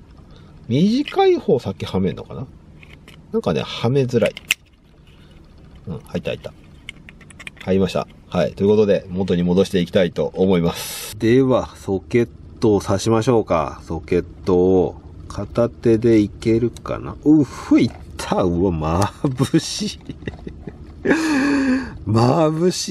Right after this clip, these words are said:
い。全然違うわ。これど-、どう向き合ったんだろう。あ、これ横か。横のこの爪があるんですよ、ここに。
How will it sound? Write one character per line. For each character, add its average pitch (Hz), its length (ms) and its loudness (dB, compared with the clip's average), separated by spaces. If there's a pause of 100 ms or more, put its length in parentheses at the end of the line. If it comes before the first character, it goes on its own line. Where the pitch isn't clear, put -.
(120)
い。 - 60 -14 (320)
全 143 380 2
然 143 300 4
違 143 60 6
う 123 140 4
わ。 - 140 -10 (1000)
こ 95 80 -2
れ 85 40 -2
ど-、 131 160 4 (120)
ど 170 240 6
う 104 80 4
向 80 120 -4
き 71 120 -2
合 67 60 -2
っ - 20 -6
た - 140 -12
ん - 20 -10
だ - 80 -10
ろ - 40 -16
う。 - 40 -16 (100)
あ、 67 140 -4
こ 90 100 0
れ 90 60 6
横 110 180 4
か。 - 220 -2 (340)
横 127 340 2
の 156 200 2
こ 95 100 -4
の 90 140 -2
爪 160 400 0
が 180 80 4
あ 170 40 2
る 117 80 0
ん - 20 0
で - 40 -16
す - 40 -6
よ、 - 60 -6
こ - 120 -10
こ 90 140 0
に。 76 180 -4